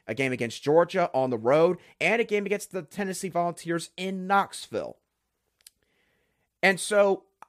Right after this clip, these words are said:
I think that to start this season, Dontavius Braswell, he's going to have some plays where he's gonna be able to go out there and get some snaps at running back, but he's not going to be one of the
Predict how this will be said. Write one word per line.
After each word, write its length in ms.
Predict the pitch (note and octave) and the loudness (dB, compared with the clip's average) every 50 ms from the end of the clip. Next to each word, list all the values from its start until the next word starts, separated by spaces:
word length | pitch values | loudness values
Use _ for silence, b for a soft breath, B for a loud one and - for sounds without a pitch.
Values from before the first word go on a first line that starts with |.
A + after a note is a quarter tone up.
| _ _ _ | _ _ _
I 160 | - G#3+ D4 | 2 2 2
think 300 | D4 - D4 D4+ B3+ - | 0 -2 -6 -8 -6 -4
that 200 | - A3+ A3 A3 | -2 -2 -2 -4
to 100 | - G#3 | -6 -10
start 340 | F3+ - - G#3 G#3+ G#3+ G#3+ | -8 -2 2 2 2 2 0
this 160 | F#3+ F#3 F3+ | -4 -6 -6
season, 440 | - - D#3 C3 A2+ - F2+ E2 - - _ | -6 -6 -6 -6 -6 -8 -10 -14 -14 -6 _
Dontavius 480 | - F3 F3 - A3 A#3+ A#3 A3+ - | -2 -2 0 0 -2 -4 -4 -6 -4
Braswell, 560 | - G3+ G3 F3+ E3 - - - G#2+ F#2 G2+ A#2+ | 0 2 2 2 2 -2 -4 -6 -6 -6 -4 -6
he's 200 | F3+ A3 - - | -6 -8 -6 -4
going 240 | G3 G#3 C4 D4 | -6 -4 -4 -4
to 100 | D4 C#4+ | -4 -4
have 200 | - A#3 G#3+ G#3+ | 0 0 0 -2
some 280 | G#3 - - G3+ F#3+ F#3 | -2 -4 -4 -4 -4 -6
plays 460 | - - - F3 E3 D#3+ D#3 D#3+ D#3 b b b b | -8 -6 -2 0 2 2 0 0 -4 b b b b
where 100 | - D3+ | -4 -2
he's 120 | E3 D#3+ - | -2 -2 -2
gonna 140 | G3 G3 | -4 -4
be 100 | G3 G#3 | -2 -2
able 100 | G#3 G#3 | -2 -2
to 100 | F#3+ F#3+ | -2 -6
go 200 | E3+ - F3 E3 | -4 -2 0 2
out 280 | E3 D#3+ D#3 D3 - _ | 4 4 4 2 0 _
there 140 | - C#3+ C#3+ | -4 -4 -4
and 100 | C#3 B2+ | -2 -4
get 140 | D3 D3 - | -4 -6 -4
some 160 | - C#3 B2 | -8 -10 -10
snaps 420 | - - - D3 D3 D3 - - | -10 -10 -6 -4 -4 -4 -4 -6
at 100 | A#2+ - | -8 -6
running 220 | B2+ B2 C#3+ D#3 C#3+ | -6 -4 -4 -6 -4
back, 360 | - D#3+ D#3+ D#3+ D#3 - b b b b b b b b b b | -2 0 2 2 0 -2 b b b b b b b b b b
but 120 | - A3+ B3+ | 2 2 2
he's 160 | B3+ G#3 G3 | 2 0 -2
not 240 | C4 D4+ E4+ E4 E4 | 0 0 0 0 0
going 140 | C#4+ C#4+ B3 | -4 -4 -4
to 60 | A#3+ | -4
be 100 | B3+ A#3+ | -4 -4
one 160 | A3 A3+ A3 | -2 0 -2
of 80 | G3+ E3+ | -2 -2
the 180 | G3 E3+ C3 | -4 -6 -6